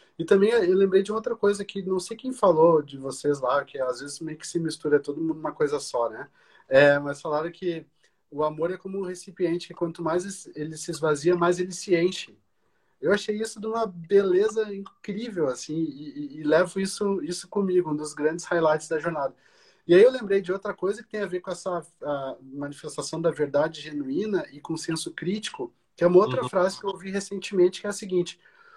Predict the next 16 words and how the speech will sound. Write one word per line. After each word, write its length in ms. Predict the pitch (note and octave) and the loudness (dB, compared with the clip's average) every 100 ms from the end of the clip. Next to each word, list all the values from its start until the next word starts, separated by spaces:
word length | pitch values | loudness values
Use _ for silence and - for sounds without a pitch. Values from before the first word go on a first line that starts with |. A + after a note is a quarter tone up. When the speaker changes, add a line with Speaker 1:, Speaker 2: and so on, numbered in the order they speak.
| - _ - | -20 _ -4
Speaker 1:
como 240 | E3 D#3+ | 0 4
é 120 | G#3 | 2
que, 440 | A3+ - A3+ G#3+ - | 0 -8 -8 -8 -8
é, 260 | - D#3 D3+ | -6 -4 -4
como 180 | - F3 | 2 2
é 60 | |
que 120 | G3 | 2
você 260 | G3+ G#3 G3 | -4 -4 -4
sabe 600 | - - E3 G3 G3+ G#3+ _ _ _ | -2 4 4 4 -2 -14 _ _ _
que 120 | - | -6
o 40 | |
que 120 | F3 F3 | -4 -2
você 260 | F3+ - | -2 -2
sabe 280 | E3+ E3 D#3+ | 2 2 2
é 40 | |
verdade? 540 | D3+ D#3 A2 F2+ - | 0 0 -2 -6 -12